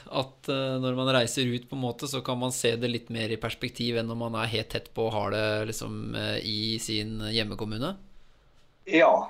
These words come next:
Speaker 2: eh, det er et eller annet som skjer der, eh, <laughs> når du får en annen vinkel, og, og du får et annet perspektiv.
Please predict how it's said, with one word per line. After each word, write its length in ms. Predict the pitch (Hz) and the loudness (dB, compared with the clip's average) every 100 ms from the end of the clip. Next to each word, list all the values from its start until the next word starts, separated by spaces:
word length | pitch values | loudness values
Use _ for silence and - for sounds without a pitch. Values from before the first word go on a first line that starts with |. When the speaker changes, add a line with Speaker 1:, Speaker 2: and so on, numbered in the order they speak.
| - | -4
Speaker 2:
eh, 160 | 208 160 | 0 2
det 160 | 156 151 | 4 6
er 160 | 170 165 | 8 6
et 100 | - | 2
eller 220 | 135 139 | 2 2
annet 260 | 143 120 - | 2 0 -4
som 160 | 120 | -8
skjer 320 | - 143 113 110 | -2 2 2 4
der, 320 | 117 101 101 117 | 6 6 4 -2
eh, 80 | 107 104 - | 0 0 4
<laughs> 200 | 143 131 | 4 6
når 180 | 120 117 | 4 2
du 20 | |
får 380 | 113 139 113 113 | 4 6 6 6
en 100 | 110 | 4
annen 240 | 117 120 113 | 2 0 -2
vinkel, 480 | 120 104 - 92 101 | -4 -4 -4 -2 0
og, 160 | 101 - - - - - - | -2 -4 -14 -16 -16 -12 -4
og 160 | 110 | -2
du 80 | 117 | 0
får 240 | - 120 | 4 6
et 120 | 107 110 | 6 4
annet 240 | 107 110 | 4 4
perspektiv. 560 | 107 95 - 110 156 156 | 2 -2 -2 2 2 2